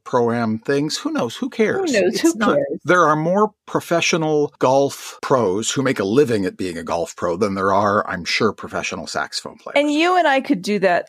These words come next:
Speaker 2: like, uh, you know, that kid, because we have tried to make a living in the arts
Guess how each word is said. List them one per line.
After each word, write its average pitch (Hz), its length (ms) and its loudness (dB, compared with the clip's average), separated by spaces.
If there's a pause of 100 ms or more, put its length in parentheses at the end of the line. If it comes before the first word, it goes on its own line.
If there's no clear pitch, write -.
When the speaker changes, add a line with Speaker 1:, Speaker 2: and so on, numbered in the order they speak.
Speaker 2:
like, 175 240 2
uh, 196 40 4
you 196 140 0
know, 180 100 4
that 160 240 -2
kid, 185 180 0
because 202 340 0 (220)
we 190 320 0 (100)
have 170 240 2
tried 254 300 0
to 175 80 0
make - 400 -2
a 147 100 4
living 143 360 2
in 135 120 0
the 131 140 -4
arts - 560 -4